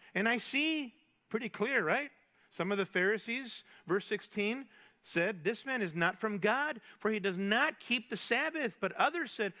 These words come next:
"How can a man who is a sinner do such signs?" And there was a division among them. Verse seventeen, so they said again to the blind man, "What do you say about him, since he has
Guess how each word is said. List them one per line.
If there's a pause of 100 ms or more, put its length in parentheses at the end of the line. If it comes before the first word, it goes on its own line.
(120)
"How
can
a
man
who
is
a
sinner
do
such
signs?" (300)
And
there
was
a
division
among
them. (300)
Verse
seventeen, (240)
so
they
said
again
to
the
blind
man, (280)
"What
do
you
say
about
him,
since
he
has